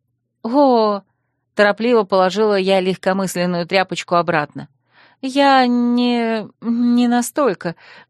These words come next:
Нет, я не умею носить такое. Мне, наверное, я ещё не выросла или же не повзрослела для такого».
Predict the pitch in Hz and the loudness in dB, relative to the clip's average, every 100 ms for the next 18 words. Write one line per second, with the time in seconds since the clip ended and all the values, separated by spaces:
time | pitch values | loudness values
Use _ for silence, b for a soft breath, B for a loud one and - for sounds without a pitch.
0 | _ 214 226 247 302 294 202 214 233 226 | _ -2 2 2 2 0 -2 -2 -2 -2
1 | 226 240 233 233 214 220 - 202 - 170 | 0 0 0 -2 -2 -4 -4 -4 -4 -4
2 | 185 175 175 b b b _ 277 277 262 | -4 -4 -4 b b b _ -2 0 0
3 | 254 254 262 247 247 240 b b b b | 0 0 -2 -2 0 0 b b b b
4 | _ _ _ 220 240 220 - 247 262 269 | _ _ _ -2 0 0 0 0 0 0
5 | 311 240 - 214 208 - 214 226 226 226 | 0 -2 -2 -2 -2 -4 -6 -6 -4 -4
6 | 233 233 226 233 247 254 226 240 262 - | -2 -2 -2 -2 0 -2 0 -2 -2 -4
7 | 285 220 175 175 185 190 196 - 165 139 | -2 0 0 0 -2 -2 -6 -6 -6 -8